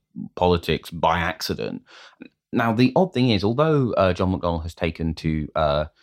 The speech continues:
Twitter to go, "Look, these stories about a split between us aren't true," then, um, this idea that, you know,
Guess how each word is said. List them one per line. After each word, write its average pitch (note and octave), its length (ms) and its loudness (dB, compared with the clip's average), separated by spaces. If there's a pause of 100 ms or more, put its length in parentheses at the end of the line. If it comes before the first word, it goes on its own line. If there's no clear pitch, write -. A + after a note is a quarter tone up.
(160)
Twitter - 260 -4
to - 80 -8
go, D#2 140 0
"Look, D#2 280 -4
these D#2 140 -6
stories D2+ 240 -4
about C#2+ 160 -2
a - 40 -6
split - 200 -8
between D2+ 180 -8
us D2+ 140 -8
aren't C#2 240 -4
true," B1 340 -2 (380)
then, A2+ 320 6
um, A#2+ 400 4 (160)
this B2 200 2
idea C3 540 2
that, E2 180 0
you F2 120 0
know, D#2+ 200 0